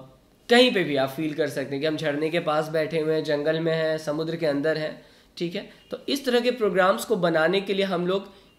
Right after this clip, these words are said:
किस software का प्रयोग करते हैं, इस तरह के programs को बनाने के लिए किस software का प्रयोग किया जाता है? तो किसी भी हाई level language का प्रयोग करके क्या है, अलग-अलग platform पे अलग-अलग तरह के software का प्रयोग होता है, तो answer होगा all of these।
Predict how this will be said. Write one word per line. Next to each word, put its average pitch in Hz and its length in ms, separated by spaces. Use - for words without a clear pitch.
किस 262 240
software 196 380
का 190 120
प्रयोग 180 600
करते 160 280
हैं, 123 260
इस 202 180
तरह 208 140
के 208 80
programs 175 480
को 190 80
बनाने 165 360
के 170 140
लिए 170 200
किस 220 180
software 180 360
का 180 80
प्रयोग 165 300
किया 165 180
जाता 143 280
है? 170 200
तो 247 80
किसी 247 400
भी 262 420
हाई 196 220
level 214 240
language 196 320
का 202 100
प्रयोग 185 340
करके 185 240
क्या 208 160
है, 147 280
अलग-अलग 226 440
platform 196 500
पे 214 60
अलग-अलग 185 480
तरह 170 140
के 170 100
software 165 400
का 170 60
प्रयोग 160 300
होता 147 260
है, 151 60
तो 160 100
answer 175 380
होगा 185 280
all 160 140
of 175 180
these। 147 260